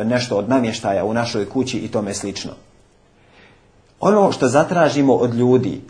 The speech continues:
a oni su u mogućnosti da urade, u tom nema nikakve šerijatske zapreke.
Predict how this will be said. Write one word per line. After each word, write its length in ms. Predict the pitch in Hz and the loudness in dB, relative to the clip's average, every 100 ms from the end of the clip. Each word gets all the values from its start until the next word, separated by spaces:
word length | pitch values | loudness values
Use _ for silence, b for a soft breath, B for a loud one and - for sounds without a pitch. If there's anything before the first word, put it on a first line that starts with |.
| - | -6
a 140 | 104 - | -2 0
oni 200 | 131 135 | 2 0
su 180 | 127 113 | 0 -2
u 80 | |
mogućnosti 720 | 113 107 113 123 - 120 - | 0 0 -2 -2 -2 -6 -4
da 120 | 104 101 | -2 -2
urade, 560 | 120 120 113 110 98 - B B _ _ | 2 2 4 2 -2 -6 B B _ _
u 120 | 143 160 | 0 2
tom 240 | 135 113 | 2 2
nema 260 | 143 143 113 | 2 2 2
nikakve 500 | 135 156 120 113 104 | 0 -2 -6 -6 -2
šerijatske 520 | 123 123 113 - 101 | 0 2 2 0 0
zapreke. 580 | 107 101 98 95 98 | 2 0 -2 -10 -10